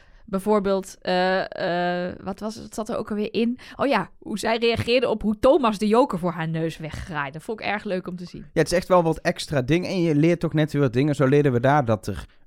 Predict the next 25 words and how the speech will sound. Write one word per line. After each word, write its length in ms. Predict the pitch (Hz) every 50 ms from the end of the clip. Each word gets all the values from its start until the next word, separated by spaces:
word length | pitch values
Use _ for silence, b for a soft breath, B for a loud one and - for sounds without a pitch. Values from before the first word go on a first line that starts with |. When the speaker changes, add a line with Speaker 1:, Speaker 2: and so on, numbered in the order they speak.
| _
Speaker 2:
een 160 | - 123 -
afvallershotel 1120 | - 131 156 - - 143 123 117 117 101 - 101 101 110 110 - - 120 113 101 90 71 -
is 460 | 87 104 92 - - - - - b b b b b b b
waar 120 | - 110
de 100 | 110 110
afvallers, 640 | - 64 104 - - 107 98 101 95 87 - - - _
eh, 100 | _ -
heen 360 | 95 113 110 - 131 135 143 -
gaan. 320 | - 117 98 98 92 87
En 180 | - 110 107 98
dat 200 | 104 98 - -
daar, 360 | 104 95 95 95 92 - b b b b b b
ja, 120 | - -
Suzanne 400 | - - - 123 - 131 120 127 123
heeft 120 | 117 -
daadwerkelijk, 720 | - 110 101 107 127 143 147 147 - 107 104 92 - - b b b b b
ja, 180 | b 127 110 - -
elke 300 | - 131 139 - 127 -
twee 220 | - - 135 123
dagen 480 | 117 127 131 127 123 113 - 110 - -
een 100 | 123 123
nieuwe 200 | 123 120 107 92
afvaller, 600 | - 165 180 - - 123 117 110 101 98 - - -
eh, 360 | - 95 104 101 98 95 90 - - _
ehm, 400 | _ 90 95 92 95 92 87 82